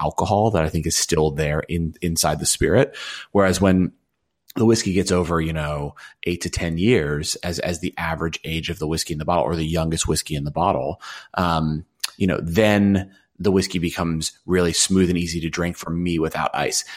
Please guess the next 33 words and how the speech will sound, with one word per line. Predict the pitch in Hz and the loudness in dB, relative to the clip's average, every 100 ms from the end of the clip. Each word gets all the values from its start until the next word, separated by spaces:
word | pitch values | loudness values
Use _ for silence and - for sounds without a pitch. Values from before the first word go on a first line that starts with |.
| - | -6
But | - | 0
I | 101 | 2
also | - 139 170 | 4 4 4
think | 123 95 | 4 4
that's | 87 | 2
something | 87 82 | 0 0
that's | 80 - | -2 -2
really | 78 - | -4 -4
interesting | - 87 85 | -6 -4 -4
that | 71 | -4
most | 85 - | -4 -2
people | 82 | -2
don't | 80 67 95 | -2 -2 2
realize, | 139 101 78 76 - - - - - | 4 4 2 -2 -4 -8 -20 -4 4
is | 123 107 90 - - - - | 6 6 4 0 -8 -10 -2
that | 87 | 0
when | 104 | 2
we | 101 | 2
say | 98 123 113 | 2 4 4
an | 95 - | 2 2
age | 92 87 - | 2 2 0
statement | 87 78 80 73 - | 0 0 -4 -8 -8
of | 76 | -4
a | 80 | -2
whiskey | 87 - 78 78 | -2 -2 -6 -6
is | - 80 78 - - | -6 -4 -4 -6 -4
eight | 85 | -2
years | - 85 | -2 -2
old | 80 78 | -2 -2
or | 76 | -2
ten | - 82 | -4 -4
years | 78 82 | -2 0
old, | 87 | 0